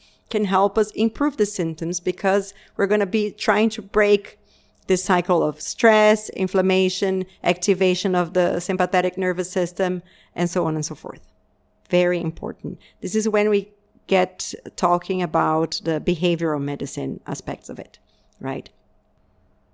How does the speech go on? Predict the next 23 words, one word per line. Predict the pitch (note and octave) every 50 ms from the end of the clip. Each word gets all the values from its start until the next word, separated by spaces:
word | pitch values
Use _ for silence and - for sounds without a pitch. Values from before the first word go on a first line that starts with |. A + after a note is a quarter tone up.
| _ _ -
So | - - - - F3 E3
using | E3+ E3+ E3 G3+ A#3 C4 D#4+ D4+ - A#3+ A3+ B3+ C#4 C#4 B3
psychotherapy | - - - B3+ A#3 A#3 B3+ A#3+ - - A3+ G3 G3+ G#3+ G#3 G#3+ - F3+ D3+ D#3+ F3 F#3 F#3+ F#3+ - - -
techniques | - F#3+ F3 - F#3 F3 E3+ D#3+ - - - - - -
such | - - - - E3+ E3+ E3+ - -
as | E3+ D#3 D#3+ D#3+ E3 -
cognitive | - - G3+ F#3+ - G#3 F#3+ F3 - F#3 E3+ -
behavioral | - F3 D3+ F3 E3 D#3+ F3 E3+ D#3+ D#3+ D#3+ -
therapy | - E3 D3 D#3+ F3 E3+ E3+ - E3+ D#3+ D#3 D#3 D#3+ D#3
or | C#3+ D#3
hypnotherapy, | C#3+ C#3 F3+ F3 - E3+ D#3+ D#3+ - - D#3+ D3+ D#3 E3 D#3 - - C3+ A2+ D3 D3 D#3+ D#3 - - - - - _ -
or | - E3+ F3
even | - - A3 A#3 A3 A#3+ A#3+ - -
other | - F#3 F#3 F#3+ F#3+ F#3 F3+ F3 - -
mind-body | - E3 D#3+ E3+ F3+ F#3+ D#3+ D#3+ D#3 D3+ E3 E3+ E3 D#3+ - - - _
therapies | - F#3 E3 E3 E3+ E3 F3 D#3+ D3+ D3+ D3+ - - - -
such | - - E3+ D#3 D#3 - -
as | D#3 C#3+ C#3+ -
mindfulness, | E3+ E3+ F3 F3 F3+ F#3+ G3 G3+ - F3 E3 D#3+ D#3 D3+ D#3+ D3+ D#3 -
yoga, | - E3 E3 D#3+ E3+ E3 E3 D#3 D3 D3 D3 -
and | D3 D3+ D3+
breathing | - D#3+ D#3+ D#3+ D#3+ D#3 D3+ D3+
techniques | - - E3 F3 - - D3+ D#3 D#3 - - -